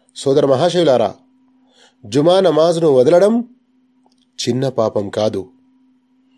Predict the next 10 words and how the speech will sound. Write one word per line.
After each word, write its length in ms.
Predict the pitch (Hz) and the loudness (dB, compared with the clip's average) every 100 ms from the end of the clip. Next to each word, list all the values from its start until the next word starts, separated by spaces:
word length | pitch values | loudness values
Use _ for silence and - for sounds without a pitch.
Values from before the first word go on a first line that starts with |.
| _ _ _ _ _ - | _ _ _ _ _ -8
జుమా 300 | 107 143 185 | -2 2 2
నమాజు 340 | 170 170 190 | 2 2 2
వదలడం, 540 | 160 143 180 185 123 - _ _ _ _ _ _ _ _ - | 2 2 4 4 0 -6 _ _ _ _ _ _ _ _ -10
ఏ 340 | 127 175 202 | 0 4 4
ధర్మపరమైన 840 | 185 117 143 180 170 170 175 185 180 | 2 -2 -4 -2 0 2 2 2 2
కారణం 520 | - 139 151 170 160 | 0 0 0 2 2
లేకుండా 560 | 143 160 170 170 165 180 | 2 0 0 0 2 2
జుమా 340 | 139 139 156 | 0 0 2
నమాజును 560 | 175 156 139 156 165 170 | 2 2 2 2 0 0
వదలడం 840 | 127 123 165 160 156 190 220 233 | 2 2 2 2 2 0 -4 -6